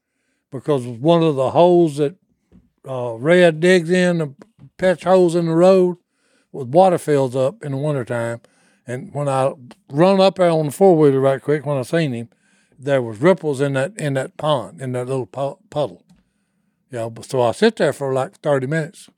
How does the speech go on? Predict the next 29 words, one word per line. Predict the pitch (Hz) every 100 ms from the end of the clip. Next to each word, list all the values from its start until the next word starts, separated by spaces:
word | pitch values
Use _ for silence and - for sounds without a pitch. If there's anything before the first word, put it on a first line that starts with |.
| _
hoping | - 139 143
he'd | 131 127
come | - 131
up | 160 156 _
just | 135 -
to | -
see. | 160 143 - _ _ _ _ -
Nope, | 123 170 _
didn't | 147 143
come | 143 147
up, | - - _
so | 117 113 _ _ _ -
I |
don't | 117 127
know. | 117 - _ _ _ _ _ _ _ _ -
But | 139
I, | 156 196 170 196
I've, | 214
that's | 175 226 - -
four | - 269 262 247
uns-, | 226 214 175 - - -
unidentified | 202 247 247 226 214 175 165 214 214 196 190 180 170
objects | - 165 160 120 131 -
that | 135 143
I | 151 147
seen | - 180 196 196 196
that | 170
were | 143 120
critters | _ 208 220 226 214 -